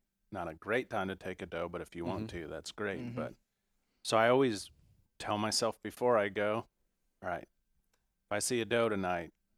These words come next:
Speaker 1: I'm shooting it."
Speaker 3: Yep.
Speaker 1: That way I know going in, 'cause I gotta psych myself up
Speaker 2: Mm-hmm.
Speaker 1: and, and get ready. That way when it happens,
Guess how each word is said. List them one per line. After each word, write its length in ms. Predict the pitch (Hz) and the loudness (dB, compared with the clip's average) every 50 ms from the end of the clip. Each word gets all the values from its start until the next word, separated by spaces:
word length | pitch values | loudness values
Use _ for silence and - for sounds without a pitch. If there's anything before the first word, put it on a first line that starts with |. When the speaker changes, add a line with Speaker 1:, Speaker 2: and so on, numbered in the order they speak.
| _ _ _ _ _ - | _ _ _ _ _ -14
Speaker 1:
I'm 60 | 92 85 | -12 -8
shooting 400 | - - 104 95 85 73 73 62 | -6 -4 -4 -6 -6 -8 -10 -10
it." 140 | 60 - _ _ - | -12 -14 _ _ -8
Speaker 3:
Yep. 160 | 107 104 - - | -8 -8 -8 -6
Speaker 1:
That 140 | 98 95 92 | -6 -4 -2
way 140 | 107 110 110 | 0 2 2
I 120 | 104 104 | 2 2
know 240 | 104 110 110 117 120 | 2 2 2 2 2
going 360 | 110 120 117 113 107 101 101 | 2 2 2 2 2 0 0
in, 220 | 101 101 98 90 - | -2 -2 -4 -6 -6
'cause 160 | - - - | -6 0 0
I 100 | 123 123 | 2 2
gotta 260 | 139 131 104 95 92 _ _ _ _ _ _ _ _ _ _ _ _ _ _ _ - | 4 2 0 -2 -4 _ _ _ _ _ _ _ _ _ _ _ _ _ _ _ -10
psych 300 | - - 104 104 - 113 | -4 -4 -4 -4 -2 -2
myself 480 | 107 101 - - 120 113 98 - - | -2 -2 0 0 0 0 -2 -2 -2
up 180 | 101 110 110 107 | 0 0 0 0
Speaker 2:
Mm-hmm. 120 | 104 107 - | -2 -4 -4
Speaker 1:
and, 160 | 87 95 101 | -4 -4 -4
and 200 | 101 101 101 92 | -4 -4 -4 -4
get 140 | 101 98 - - | -6 -8 -6 -6
ready. 260 | 101 107 104 98 92 | -4 -4 -4 -4 -4
That 240 | 87 92 95 - - | -2 -2 -2 0 0
way 160 | 110 107 104 | -2 -2 -2
when 180 | 98 95 95 101 | -2 -2 -2 -4
it 120 | 101 101 | -4 -4
happens, 640 | 92 107 113 117 113 - 87 87 85 87 - - | 0 0 2 2 0 -2 -6 -10 -10 -10 -12 -16